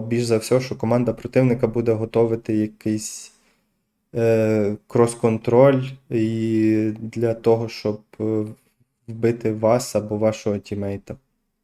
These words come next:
Наступний це Omni C D. Е, Omni C D це для відображення,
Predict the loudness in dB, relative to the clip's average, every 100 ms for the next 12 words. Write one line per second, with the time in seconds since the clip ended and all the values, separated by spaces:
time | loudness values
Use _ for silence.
0 | _ _ _ _ _ -2 0 0 -4 -2
1 | 0 0 2 2 2 2 0 -2 -4 -4
2 | -4 -4 -4 -10 _ _ _ _ _ _
3 | _ _ 0 2 4 4 4 2 0 -4
4 | -2 -2 -2 -2 2 2 2 2 4 4
5 | 2 0 0 0 4 4 4 0 -2 0
6 | 4 4 4 0